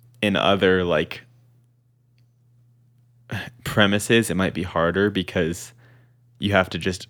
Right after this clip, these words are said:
shoot so many different scenes and so many different pathways and have them make sense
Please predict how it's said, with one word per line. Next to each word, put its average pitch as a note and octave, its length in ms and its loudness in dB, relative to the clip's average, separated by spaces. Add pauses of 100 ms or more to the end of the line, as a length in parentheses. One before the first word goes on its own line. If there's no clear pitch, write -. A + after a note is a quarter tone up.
shoot - 340 0
so F2+ 280 2
many F2 240 -2
different F2+ 360 -4
scenes E2+ 440 -4
and F2 120 -8
so F#2 140 -2
many D#2+ 140 -4
different - 280 -6
pathways F2+ 560 -2
and F2+ 160 -4
have F2 180 0
them E2+ 200 -6
make E2 200 -4
sense - 580 -6